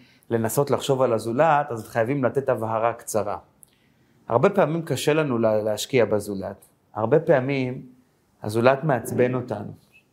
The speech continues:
הרבה פעמים הזולת הוא, הוא, אה, טיפוס כזה ש-, אה,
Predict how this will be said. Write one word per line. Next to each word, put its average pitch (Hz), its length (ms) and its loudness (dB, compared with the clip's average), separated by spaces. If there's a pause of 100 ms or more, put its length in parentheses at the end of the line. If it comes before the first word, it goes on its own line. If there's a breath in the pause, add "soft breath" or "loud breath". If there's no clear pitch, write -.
(380)
הרבה 127 200 6
פעמים 147 440 0
הזולת 127 560 2
הוא, 123 560 -2 (400 loud breath)
הוא, 123 360 4
אה, 113 240 4
טיפוס 147 360 -2
כזה 135 400 2
ש-, 135 160 0 (720)
אה, 392 300 0